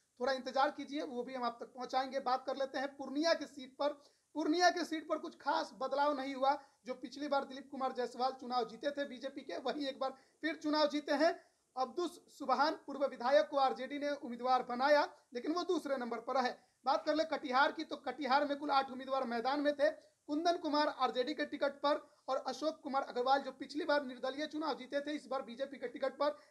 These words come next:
ताल ठोक रहे थे। कांग्रेस ने भी उम्मीदवार दिया, लेकिन बीजेपी उम्मी-, उम्मीदवार अशोक कुमार अग्रवाल यहाँ से चुनाव जीत गए हैं। कुंदन कुमार आरजेडी के दूसरे नंबर पर रहे। तो कुल आंकड़ा हमने आप तक पहुँचा दिया है कि किसने किस सीट पर जीत दर्ज की है।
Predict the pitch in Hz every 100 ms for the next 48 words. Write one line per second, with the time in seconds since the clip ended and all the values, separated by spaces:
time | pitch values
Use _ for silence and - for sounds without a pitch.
0 | _ 262 277 294 277 302 285 285 294 311
1 | - _ 285 311 349 302 311 302 359 285
2 | 294 285 269 302 320 - 254 233 285 294
3 | 285 262 262 262 285 240 247 285 - 285
4 | 277 277 247 269 - - 220 220 254 311
5 | - _ _ 247 254 247 254 247 233 277
6 | 294 294 262 320 262 247 247 247 247 226
7 | 226 254 302 240 233 285 294 - _ 262
8 | 339 320 262 269 247 285 254 - _ -
9 | 247 339 311 294 302 302 277 277 285 269
10 | - - 285 294 285 285 269 254 254 277
11 | 294 277 302 254 311 - _ _ 254 -
12 | 262 277 285 285 - 277 277 269 202 285
13 | - _ 277 269 277 277 269 -